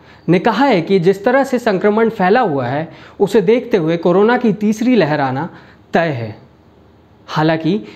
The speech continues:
यह अभी नहीं पता कि कब आएगी तीसरी लहर, इसलिए हम ये उम्मीद कर सकते हैं कि शायद सरकार दूसरी लहर से सीख लेकर तीसरी लहर को रोकने के लिए तैयारी कर ले। आपको यह भी बता दें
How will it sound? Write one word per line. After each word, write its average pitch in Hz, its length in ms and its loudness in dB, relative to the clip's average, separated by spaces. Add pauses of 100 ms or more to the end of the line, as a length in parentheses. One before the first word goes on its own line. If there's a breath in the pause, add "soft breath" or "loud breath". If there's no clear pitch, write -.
(120 loud breath)
यह 226 180 2
अभी 220 180 0
नहीं 220 260 2
पता 160 340 0
कि 202 180 -4
कब 254 220 0
आएगी 175 300 0
तीसरी 139 360 -6
लहर, 120 260 -6 (680)
इसलिए 294 260 4
हम 294 220 2
ये 311 60 4
उम्मीद 269 440 4
कर 196 140 2
सकते 165 340 -4
हैं 190 220 -2 (380 loud breath)
कि 240 80 2
शायद 247 460 2
सरकार 170 440 0
दूसरी 214 360 2
लहर 208 220 2
से 214 140 2
सीख 254 320 4
लेकर 160 340 2
तीसरी 220 420 0
लहर 202 240 0
को 208 100 2
रोकने 208 380 2
के 160 100 -2
लिए 147 180 0 (360 loud breath)
तैयारी 214 420 2
कर 156 160 0
ले। 123 200 -6 (1120)
आपको 170 260 2
यह 180 220 2
भी 262 120 2
बता 180 280 0
दें 147 180 -2